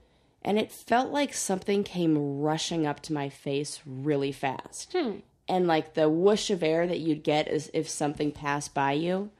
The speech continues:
Speaker 1: that sensation came over my face and sent chills down my spine as I was sleeping,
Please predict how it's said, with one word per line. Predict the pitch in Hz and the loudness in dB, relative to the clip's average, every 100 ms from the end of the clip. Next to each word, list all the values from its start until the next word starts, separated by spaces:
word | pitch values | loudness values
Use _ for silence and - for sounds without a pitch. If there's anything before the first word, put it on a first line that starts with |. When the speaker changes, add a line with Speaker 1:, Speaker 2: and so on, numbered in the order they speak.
| _ _ _ _ _ _ _ - | _ _ _ _ _ _ _ -10
Speaker 1:
that | 160 170 196 214 - _ _ _ _ _ | 2 4 4 0 -8 _ _ _ _ _
sensation | - - 165 165 - 165 196 - 147 120 | -6 0 2 2 2 2 2 0 -4 -4
came | - 165 151 147 | -8 -4 0 2
over | 151 147 | 0 -2
my | 143 139 | -4 -4
face | - 143 - - - - | -2 -2 -2 -6 -6 -2
and | 147 - _ | -2 -4 _
sent | - 165 143 - | -4 -2 -2 -4
chills | - 175 156 156 - - | -4 0 2 0 -4 -10
down | 156 147 143 147 | -6 0 0 0
my | 135 | -2
spine | - - 143 139 - | -6 -4 -2 -2 -2
as | 147 156 | -2 -2
I | 143 | -4
was | 143 | -6
sleeping, | - 143 147 | -4 -4 -4